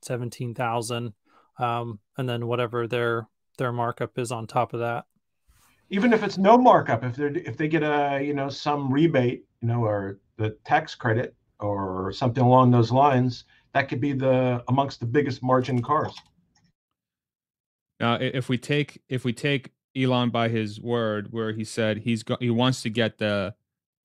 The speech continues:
Speaker 3: they think they can do a fifty percent cost reduction on the compact car.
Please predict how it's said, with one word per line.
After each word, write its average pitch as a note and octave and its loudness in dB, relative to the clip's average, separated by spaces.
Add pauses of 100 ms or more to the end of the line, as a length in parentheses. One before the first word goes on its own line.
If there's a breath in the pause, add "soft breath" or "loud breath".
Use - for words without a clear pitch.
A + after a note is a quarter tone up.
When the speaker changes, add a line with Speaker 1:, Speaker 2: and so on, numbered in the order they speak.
(160)
Speaker 3:
they B2 2
think C#3+ 2
they C3 2
can B2+ 0
do A#2+ 2
a A2 2
fifty C3+ 0
percent A#2 -2
cost A#2+ 0
reduction G#2+ -4 (240)
on G#2 -2 (500)
the G#2+ -2 (300)
compact A2+ -8
car. A2 -4